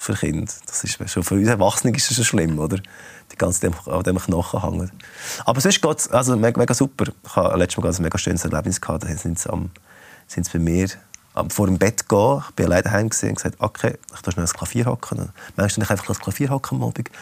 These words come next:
und so ein bisschen ins, ins Bett gehen einläuten. Dann wissen sie, so ein bisschen, einfach ein bisschen Klavier spielen und so. Und sind sie nach dem Spielen und dann kommen sie. Wenn sie immer mitspielen, haben gesagt, ich darf auf meine Schenke hocken. Ich darf aber nicht spielen, jetzt müssen wir zulassen. Haben wir für sie ein Lied geschrieben, ein Gute-Nacht-Lied. Schon auf der neuen C D. Und haben das gespielt und sie haben für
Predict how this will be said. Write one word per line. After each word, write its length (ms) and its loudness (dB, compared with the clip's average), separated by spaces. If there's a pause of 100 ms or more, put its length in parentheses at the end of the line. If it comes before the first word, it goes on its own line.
(260)
und 160 -2
so 100 -2
ein 60 -4
bisschen 300 2
ins, 200 -4
ins 200 -4
Bett 260 -2
gehen 140 0
einläuten. 480 -2
Dann 100 -4
wissen 240 -4
sie, 80 -6
so 80 -8
ein 40 -6
bisschen, 120 -6
einfach 140 -8
ein 100 -12
bisschen 40 -10
Klavier 340 -2
spielen 240 -4
und 160 -4
so. 160 -4
Und 120 -4
sind 120 -6
sie 80 -4
nach 80 -4
dem 100 -2
Spielen 280 -4
und 140 -8
dann 60 -6
kommen 220 0
sie. 180 -8 (300)
Wenn 120 0
sie 100 0
immer 100 4
mitspielen, 420 0
haben 60 0
gesagt, 240 -6
ich 60 -4
darf 200 -2 (600)
auf 120 -2
meine 280 0
Schenke 340 2
hocken. 260 -2 (520)
Ich 100 2
darf 140 4
aber 140 4
nicht 160 4
spielen, 160 4
jetzt 120 2
müssen 120 4
wir 80 2
zulassen. 600 2
Haben 160 0
wir 40 0
für 120 -10
sie 140 -2
ein 100 -4
Lied 180 0
geschrieben, 220 -6
ein 100 -8
Gute-Nacht-Lied. 800 -6 (200)
Schon 160 0
auf 100 -2
der 100 -4
neuen 180 0
C 220 -4
D. 100 -6 (560)
Und 200 -4
haben 120 4
das 120 -2
gespielt 400 -2
und 120 -2
sie 80 -2
haben 100 -2
für 100 -8